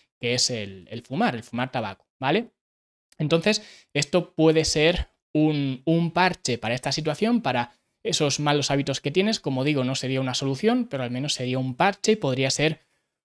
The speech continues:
una razón lógica por la que alguien decidiera suplementarse. También hay que tener mucho cuidado con esto,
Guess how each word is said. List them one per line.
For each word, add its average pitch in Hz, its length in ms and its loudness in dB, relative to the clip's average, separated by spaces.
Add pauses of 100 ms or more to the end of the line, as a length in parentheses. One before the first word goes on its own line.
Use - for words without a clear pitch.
(120)
una 165 260 2
razón 160 760 2
lógica 185 760 2 (120)
por 127 180 -2
la 127 120 0
que 127 160 -2
alguien 135 300 2
decidiera 131 440 0
suplementarse. 127 640 0
También 127 260 -2
hay 190 60 0
que 202 80 0
tener 175 260 -2
mucho 170 320 -2
cuidado 151 360 0
con 131 180 -4
esto, 190 460 -2